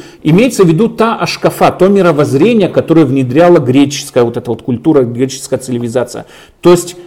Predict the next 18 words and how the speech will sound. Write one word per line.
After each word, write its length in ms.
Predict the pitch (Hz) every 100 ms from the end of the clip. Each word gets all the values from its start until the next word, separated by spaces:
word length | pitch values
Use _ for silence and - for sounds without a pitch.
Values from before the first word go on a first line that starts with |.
| -
рационализм 880 | 127 151 151 143 131 127 127 139 127
и 60 | 113
так 180 | 110 107
далее. 240 | 104 - _ - -
И 100 | 135
мы 140 | 160
видим 320 | 165 269 311 -
с 100 | 175
вами, 320 | 196 165 165 - - - 285 -
<coughs> 460 | - 160 - -
что, 400 | - 156 151 147 - - -
как 240 | - 185 214
нам 200 | 214 190
говорят 280 | 180 185 180
мудрецы, 420 | 156 160 160 147
что 200 | - 127
если 280 | 226 294 247
рационализм 880 | 220 220 214 196 190 208 277 233